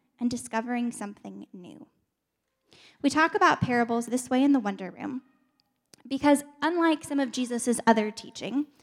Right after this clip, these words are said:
like on the Mount or the plain, depending on which gospel you're in, parables aren't really as direct.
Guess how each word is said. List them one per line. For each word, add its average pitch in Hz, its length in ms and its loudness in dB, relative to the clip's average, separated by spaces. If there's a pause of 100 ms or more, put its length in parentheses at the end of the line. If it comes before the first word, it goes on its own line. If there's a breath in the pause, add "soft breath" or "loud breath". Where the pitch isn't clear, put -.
(160 soft breath)
like 220 240 -6 (120)
on 220 180 -10
the 220 60 -10
Mount 208 380 -4
or 233 120 -2
the 233 80 -4
plain, 214 460 -6
depending 214 440 -10
on 202 100 -6
which - 220 -14
gospel - 380 -8
you're 214 160 -6
in, 214 280 -6 (560 soft breath)
parables 403 840 -4 (160)
aren't 403 280 -6 (100)
really 349 300 -4
as 302 220 -2
direct. 208 640 -8